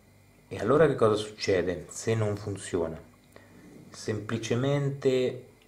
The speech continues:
non svolge il suo compito di protezione, eh, del, del dispositivo che viene attaccato dietro, oppure fa saltare tutto, nel senso che quando meno te lo aspetti, siccome la corrente passa comunque al suo interno e poi da qui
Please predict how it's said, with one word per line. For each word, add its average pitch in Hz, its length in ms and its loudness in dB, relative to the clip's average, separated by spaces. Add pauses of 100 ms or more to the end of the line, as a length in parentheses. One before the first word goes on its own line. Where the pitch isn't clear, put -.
(1800)
non 113 440 2
svolge 101 520 4
il 87 100 -4
suo - 160 -4
compito 101 580 0
di 90 140 -4
protezione, 101 1200 2 (840)
eh, 90 160 -12
del, 85 960 -2
del 92 140 -4
dispositivo 95 720 0
che 95 120 -2
viene 92 320 0
attaccato 98 960 2 (380)
dietro, 117 420 -4 (1200)
oppure - 320 8
fa 123 140 10
saltare 110 540 4
tutto, 113 420 -2
nel 92 260 -4
senso 101 360 -2
che - 280 -4
quando 104 300 4
meno 110 260 0
te 110 120 4
lo 123 80 4
aspetti, 110 500 2
siccome 101 320 -4
la 87 120 -6
corrente 98 520 -2
passa - 360 2
comunque 95 460 -4
al 104 200 -12
suo - 140 -6
interno 104 420 6
e - 40 -4
poi 101 200 2
da 90 100 2
qui - 400 -4